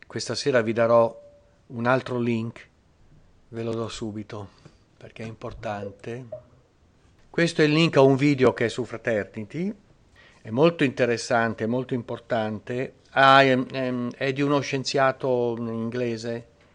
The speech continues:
eh, però ha i sottotitoli in italiano, ed è la percezione telepatica. Trovate il tempo di vederlo durante la settimana, perché vi fa comprendere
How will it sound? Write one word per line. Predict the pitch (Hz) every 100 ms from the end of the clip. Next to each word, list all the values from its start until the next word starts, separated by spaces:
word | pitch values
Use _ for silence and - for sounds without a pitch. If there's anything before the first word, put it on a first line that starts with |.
| _ _
eh, | - - 123 123
però | - 127 131
ha | 127
i | 117
sottotitoli | 131 - 117 135 - 123
in | 120
italiano, | 117 120 117 107 95 101 107 - _ _ _ _ _ _ _
ed | - 143
è | 139
la | 139
percezione | - 127 - 117 143 135
telepatica. | 120 117 110 104 95 - - 113 117 _ _ _
Trovate | - 147 143 175 175
il | 143
tempo | 160 147 143
di | 131
vederlo | 131 135 127 123
durante | 127 127 127 131
la | 120
settimana, | 135 - 147 135 123 123 123 123
perché | _ 151 131 151
vi | 131
fa | 120 135
comprendere | 131 123 135 131 131 120 117